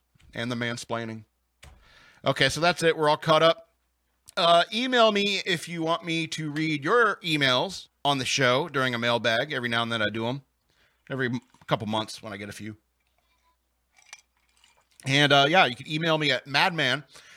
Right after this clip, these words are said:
at F X B G P R dot com, and I'll read your emails, madman at F X B G P R dot com. And sure, if E K was in here, he'd be able to flash up that lower thirds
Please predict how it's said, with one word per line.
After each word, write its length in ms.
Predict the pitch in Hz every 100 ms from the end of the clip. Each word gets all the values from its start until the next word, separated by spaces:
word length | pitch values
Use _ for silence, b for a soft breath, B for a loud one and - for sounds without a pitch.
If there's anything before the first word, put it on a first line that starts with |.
| B
at 280 | - 127 -
F 180 | 175 180
X 220 | 185 165
B 220 | 135 156 143
G 180 | 131
P 240 | 131 - 196
R 360 | 156 139 143 - _ -
dot 280 | 147 180
com, 320 | 143 127 104 120 _ b b b b
and 100 | 117
I'll 140 | 120 117
read 460 | 139 156 156 151 -
your 180 | 135 160
emails, 460 | 196 240 117 85 101
madman 420 | 147 156 117 113
at 120 | -
F 160 | 160 -
X 180 | 156 -
B 200 | 127 135
G 260 | 120 123 b b _
P 200 | 135 123
R 260 | 113 104 -
dot 220 | 104 107 -
com. 160 | 90
And 100 | 101
sure, 160 | 165 170
if 120 | 151
E 140 | 180 185
K 220 | 160 127
was 180 | 123 104
in 140 | 107
here, 200 | 98 90 B B -
he'd 120 | 131
be 120 | 127
able 120 | 127
to 60 | 120
flash 320 | 139 131 131
up 120 | 123
that 140 | 131 120
lower 220 | 127 139
thirds 400 | 120 110 98